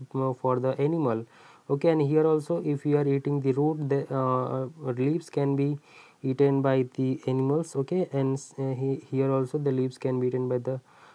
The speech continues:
uh, animal. Okay, yes.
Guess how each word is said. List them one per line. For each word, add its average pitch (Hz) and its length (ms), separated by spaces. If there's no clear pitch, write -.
uh, 123 400
animal. 135 440
Okay, 151 340
yes. 123 480